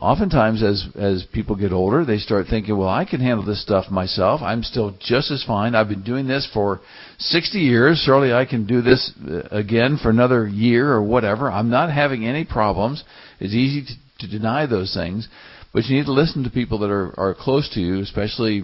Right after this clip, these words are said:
uh, children, but also being aware that, okay, let's make sure those children aren't saying those things because they are planning on taking advantage of you.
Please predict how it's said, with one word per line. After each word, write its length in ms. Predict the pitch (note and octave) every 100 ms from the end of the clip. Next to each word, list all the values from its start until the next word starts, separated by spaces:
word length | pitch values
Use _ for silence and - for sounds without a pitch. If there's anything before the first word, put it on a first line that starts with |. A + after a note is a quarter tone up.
| D2
uh, 120 | F2 E2+
children, 500 | - B2+ C3 G#2 A2 - - - - _ -
but 300 | - C#3 F#3
also 360 | C#3+ G3 G3
being 280 | E3 D#3+ E3
aware 360 | D3+ D#3 G3+ A2+
that, 260 | G#2+ - -
okay, 400 | A2+ A2+ G#2 C#3
let's 260 | B2 A#2+
make 160 | C3+ C3
sure 180 | - C#3
those 160 | C3
children 380 | - D3 F3 C3+
aren't 180 | A2+ F#2
saying 320 | - A2+ A2
those 240 | G2+ G#2+
things 320 | - F#2 A#2+ C3
because 420 | G#2 C#3+ C3 A2+ F2+
they 220 | A2+ F3+
are 160 | C#3 G#2+
planning 520 | - G#2 G2 F#2+ F#2
on 200 | - F#2
taking 400 | F#2 G2 F#2+ F2+
advantage 380 | F2+ G2 F#2 F#2+
of 140 | G#2
you. 320 | G2+ E3+ E3